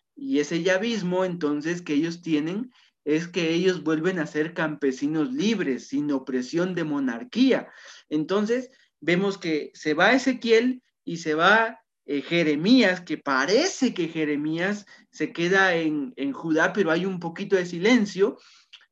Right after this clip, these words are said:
y Ezequiel empieza a hablarles a los que estaban allá en el, en el exilio,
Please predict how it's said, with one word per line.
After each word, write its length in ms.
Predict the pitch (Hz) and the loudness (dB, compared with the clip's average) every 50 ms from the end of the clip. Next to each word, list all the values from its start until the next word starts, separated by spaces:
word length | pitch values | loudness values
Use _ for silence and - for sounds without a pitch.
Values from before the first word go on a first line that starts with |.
| _ | _
y 160 | - 180 180 208 | -8 -2 0 2
Ezequiel 440 | 208 208 233 208 - 269 320 339 | 2 2 0 -2 0 2 2 4
empieza 360 | 330 277 247 254 247 247 247 233 | 4 2 2 2 2 2 2 2
a 40 | |
hablarles 560 | 220 208 208 220 233 226 226 226 214 220 208 202 | 2 2 2 2 2 0 0 0 -2 -2 -2 -2
a 80 | 170 | -2
los 240 | 156 156 151 147 - | 0 0 0 -2 -4
que 100 | - 139 | -6 -10
estaban 480 | 135 - - 170 190 208 202 196 190 185 | -8 -2 0 2 4 4 2 2 0 -2
allá 260 | 170 165 170 175 185 | -4 -2 0 0 0
en 80 | 196 | 0
el, 240 | 202 208 202 202 202 - - - _ _ - | 0 0 0 -2 -4 -8 -18 -20 _ _ -8
en 260 | - 147 151 156 165 | -6 -4 -4 -4 -4
el 160 | 165 170 170 180 | -4 -2 -2 -2
exilio, 640 | 196 190 - - 208 190 185 185 196 233 277 - | -2 -4 -4 -2 -2 0 2 2 0 0 -2 -8